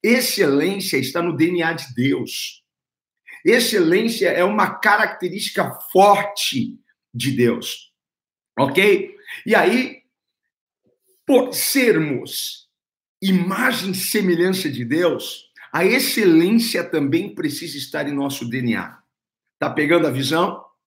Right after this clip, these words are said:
Então, assim, a excelência é uma chave poderosa que vai abrir a porta da sua bênção. Tá? Guarda isso no seu coração e aplique isso na sua vida, ok? Porque a excelência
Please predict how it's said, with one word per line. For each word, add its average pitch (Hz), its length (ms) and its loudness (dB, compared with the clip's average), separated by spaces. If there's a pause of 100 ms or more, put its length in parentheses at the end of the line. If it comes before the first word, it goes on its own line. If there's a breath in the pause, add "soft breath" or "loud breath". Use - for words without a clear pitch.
(300 soft breath)
Então, 170 220 0
assim, 156 360 -2
a 143 160 4
excelência 190 640 2
é 175 40 -2
uma 160 120 -2
chave 165 420 -4 (120)
poderosa 147 560 -2
que 139 100 -4
vai 143 140 0
abrir 131 240 0
a 135 80 0
porta 135 280 -4
da 131 80 -2
sua 147 260 -6
bênção. 98 460 -6 (320)
Tá? 143 260 2
Guarda 175 420 4
isso 165 180 0
no 131 80 -8
seu 160 120 -2
coração 151 460 -4
e 190 60 -4
aplique 262 1000 2 (220)
isso 139 240 -6
na 139 120 -4
sua 127 240 -6
vida, 92 360 -12 (340 soft breath)
ok? 202 500 -2 (880)
Porque 160 300 0
a 180 80 2
excelência 185 1080 -2